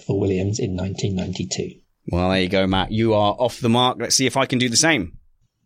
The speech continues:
Speaker 1: What did the team name change to in twenty eleven, despite retaining the Renault Constructor name?
Speaker 2: Oh, if, if that's not Lotus. I was, oh, I'm just gonna say Lotus. Any steel? No.
Speaker 1: They rebadged as Lotus.
Speaker 2: Okay, good.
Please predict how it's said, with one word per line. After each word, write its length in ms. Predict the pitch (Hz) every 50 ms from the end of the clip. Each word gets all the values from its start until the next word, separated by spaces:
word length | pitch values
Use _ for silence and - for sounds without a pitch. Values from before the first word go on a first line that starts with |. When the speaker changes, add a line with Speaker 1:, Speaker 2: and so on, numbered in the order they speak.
| _
Speaker 1:
What 280 | - 247 277 294 - -
did 180 | - 247 190 -
the 80 | 226 185
team 420 | - - 190 170 117 95 90 90
name 280 | 90 90 87 87 92 92
change 460 | 92 - 139 147 143 135 120 - -
to 260 | - - - 92 - - -
in 180 | 170 107 104 190
twenty 400 | - - - 123 123 - - 214
eleven, 440 | - 175 175 139 - - - - - _ _ _ _ _
despite 380 | - 139 - - - 139 139 120
retaining 500 | 120 123 123 - 135 123 123 120 120 117
the 100 | 113 107
Renault 280 | 110 113 110 110 110 -
Constructor 540 | - 123 - - - 127 - - - -
name? 300 | 87 80 - - - - _ _ _ _ _ _ _ _ _ _ - -
Speaker 2:
Oh, 380 | 104 101 92 92 90 87 85 - _ _ _ - -
if, 200 | - 113 101 - 107
if 140 | 123 -
that's 220 | - 135 127 - -
not 160 | 139 120 120
Lotus. 580 | 123 139 127 107 104 107 104 - - - - - _ -
I 80 | 147 151
was, 120 | 139 - - - - - _ - _ -
oh, 260 | 117 107 101 104 101 -
I'm 100 | 117 120
just 100 | 117 -
gonna 120 | - 110 95
say 160 | - 104 92
Lotus. 500 | 85 82 85 87 80 87 87 - - - _ _ _ _ _ _ -
Any 180 | - 110 110
steel? 380 | 101 - 123 120 123 123 107 - _ _ _ _ _ -
No. 240 | 104 101 107 107 - - _ _ _ - - - _ _ _ _ _ _ _ _ _ _ -
Speaker 1:
They 140 | - 95 92
rebadged 640 | 101 107 123 131 131 131 110 98 101 107 - - - -
as 200 | - 110 107 113
Lotus. 440 | 107 117 127 180 175 - - - 98
Speaker 2:
Okay, 340 | 104 107 98 - 98 95 85
good. 240 | - 82 80 -